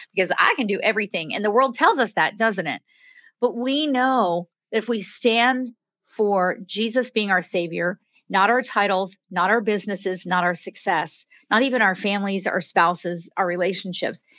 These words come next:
if we stand for him being our one and only, then we know we can't do this without him. So again, that comes back to that clarity. So now I wanna take you over to Mark,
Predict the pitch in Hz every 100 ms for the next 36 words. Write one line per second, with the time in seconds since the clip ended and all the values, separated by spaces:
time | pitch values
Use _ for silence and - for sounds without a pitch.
0 | - _ 202 226 214 - 254 269 240 214
1 | 175 233 240 240 - - 220 214 208 208
2 | 196 180 180 180 185 202 180 - 220 226
3 | 156 156 151 _ _ _ _ _ 214 233
4 | 233 269 254 285 285 240 233 175 202 180
5 | 170 - 180 156 147 - 139 - _ _
6 | _ - 226 247 226 208 240 208 185 185
7 | _ _ _ _ _ _ - 208 214 190
8 | - 185 190 190 170 - - 190 180 160
9 | - _ _ _ _ _ - 247 277 349
10 | 330 277 - 254 233 220 196 202 190 185
11 | 185 180 156 117